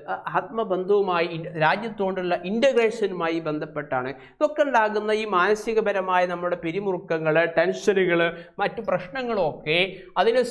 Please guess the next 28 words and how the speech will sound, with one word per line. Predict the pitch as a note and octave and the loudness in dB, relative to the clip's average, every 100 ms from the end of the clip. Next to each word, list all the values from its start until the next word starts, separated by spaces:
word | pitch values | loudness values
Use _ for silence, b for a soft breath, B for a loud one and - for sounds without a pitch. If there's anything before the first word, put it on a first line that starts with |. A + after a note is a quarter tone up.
| - | 2
social | A3 C4 B3+ D4 C4+ A#3+ G#3 | 4 4 2 0 2 0 -2
is, | F#3+ - G#3+ | -6 -2 2
there | A3 A3+ G3+ | 2 0 2
are | G3+ G#3 G3+ G3+ G3+ | 4 4 4 2 0
the | F#3 F3 | 0 2
roots | F3+ B3 A#3 - - F3 | 2 2 0 -4 0 2
are | F3+ F#3 F3 | 4 2 0
the | F3 F3 | 0 -2
linked | A#3 B3 A#3+ A3 | -4 -2 0 0
in | G3 | -2
the | F3+ | -6
structure | - G3 - - B3 B3 - F3 | -2 -2 -4 0 2 2 2 2
of, | F3+ E3+ - - E3 | 2 -2 -6 0 2
of | D#3+ D#3+ | 2 -2
the | D#3 D#3+ | -8 -10
society | D3 F3 E3+ E3+ E3 | -8 -6 -6 -6 -8
എന്നതാണ്. | C#3 C3 B2+ C#3+ D3 B - | -2 2 4 4 0 B -8
ഞാൻ | A#3 A#3 | -4 2
പറഞ്ഞു | G3+ A3 D4+ C4+ | 2 2 0 0
വന്നതിൻ്റെ | G#3+ G3+ F#3+ - | 0 -2 -4 -6
ചുരുക്കം, | C3 B2 D3 E3 A3 B B - D#3 E3 | -12 -6 0 0 0 B B -14 -4 -2
ആ, | D#3+ D3+ D3 | -2 -4 -2
വ-, | D3+ D3 C#3+ C#3+ | 0 2 2 2
വ്യക്തിപരമായ | E3+ F3+ - D#4 C#4 B3 G#3+ G3 F#3+ F#3 E3+ | -2 0 0 2 2 2 2 4 4 2 0
ഒരുപാട് | A3 A3 F#3+ F3 F3 | 0 2 2 2 -2
പ്രശ്നങ്ങളും, | D#3+ - - G#3 E3+ F#3+ A3+ B B - | -6 -6 -4 0 2 2 0 B B 0
ആ, | D3+ D3+ D#3 | 2 2 2
സമൂഹത്തിൻ്റെ, | F3 A3+ D4 A#3 A#3+ A#3+ F#3+ F3+ E3+ | 0 2 0 2 0 -2 -8 -2 2